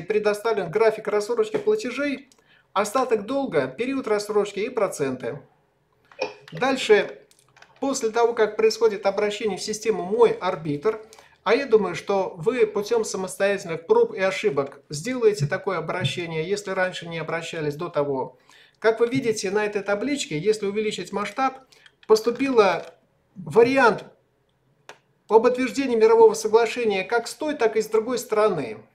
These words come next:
Кроме того, обычно на финальном стадии поступает заявление об уменьшении размера исковых требований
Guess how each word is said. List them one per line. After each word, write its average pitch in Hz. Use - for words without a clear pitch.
Кроме 262
того, 196
обычно 214
на 214
финальном 226
стадии 214
поступает 208
заявление 208
об 175
уменьшении 214
размера 190
исковых 196
требований 180